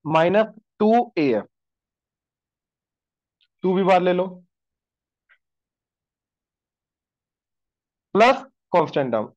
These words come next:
जी स्क्वायर माइनस ए सी,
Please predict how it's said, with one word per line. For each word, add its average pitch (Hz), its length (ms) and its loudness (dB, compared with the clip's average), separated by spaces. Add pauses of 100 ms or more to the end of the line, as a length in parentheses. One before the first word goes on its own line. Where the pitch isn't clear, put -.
जी 170 200 0
स्क्वायर 214 380 0 (1800)
माइनस 175 460 2 (320)
ए 139 120 0
सी, 117 200 -8